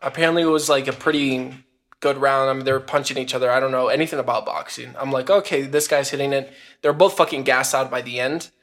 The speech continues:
Um, both got in, like, good punches, but obviously the, they ruled in favor of Tommy Fury.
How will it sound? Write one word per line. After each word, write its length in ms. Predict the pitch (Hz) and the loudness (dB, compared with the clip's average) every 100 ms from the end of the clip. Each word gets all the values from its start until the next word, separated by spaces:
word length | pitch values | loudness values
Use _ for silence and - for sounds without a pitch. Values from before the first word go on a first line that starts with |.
| _ _ _ _ | _ _ _ _
Um, 540 | 131 131 127 123 123 _ _ _ 143 | 0 2 -2 -6 -14 _ _ _ 0
both 300 | 143 156 156 | 6 6 8
got 180 | 156 | 6
in, 180 | 151 147 | 8 6
like, 380 | 139 131 117 - 156 | 2 0 -2 -12 -4
good 180 | 143 139 | 0 0
punches, 720 | - 135 131 170 175 - - _ | 0 -2 0 -2 -2 -8 -10 _
but 120 | 127 | 0
obviously 520 | 120 139 139 147 135 | 2 0 0 -2 -4
the, 360 | 131 127 123 104 | -2 -2 -2 -2
they 120 | 131 | -4
ruled 300 | 127 131 131 | -2 0 0
in 200 | 127 123 | -2 -6
favor 320 | 120 131 127 120 | -6 -6 -4 -6
of 60 | |
Tommy 280 | - 131 123 | -4 -6 -6
Fury. 400 | 131 226 202 196 | 4 6 6 4